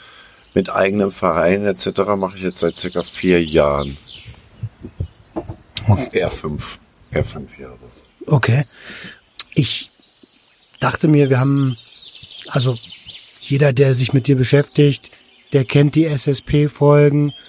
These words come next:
Speaker 2: der wird dir folgen, der kennt schon eine ganze Menge von dir. Du hast von deinem Leben sehr viel schon preisgegeben. Und deswegen würde ich heute gerne so ein paar allgemeinere Sachen,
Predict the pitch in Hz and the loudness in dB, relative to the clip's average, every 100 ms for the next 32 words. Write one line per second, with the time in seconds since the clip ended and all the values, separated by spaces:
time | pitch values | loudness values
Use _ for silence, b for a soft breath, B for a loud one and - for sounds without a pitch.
0 | B - 131 120 143 - 120 139 160 - | B -6 -2 0 -2 -4 -2 0 2 4
1 | 151 151 139 135 156 156 - 147 127 143 | 4 4 2 2 0 0 -2 -2 0 -2
2 | 151 151 139 147 156 151 b b b _ | -2 0 2 2 2 0 b b b _
3 | - 151 143 151 143 135 - 147 135 143 | 0 2 4 4 4 2 -2 -2 2 2
4 | 151 139 151 143 156 - 151 151 139 135 | 2 2 2 2 2 2 0 0 0 -2
5 | 156 170 175 156 170 170 175 175 B B | -2 -2 -4 2 4 4 2 -4 B B
6 | B B B _ 175 156 156 151 151 135 | B B B _ 0 2 4 6 4 4
7 | 156 - 170 151 165 160 139 151 160 151 | 0 2 2 2 2 2 2 0 2 0
8 | 143 156 - 170 151 139 156 131 123 113 | 0 -2 0 2 2 2 0 0 -2 -4
9 | - 123 | -6 -10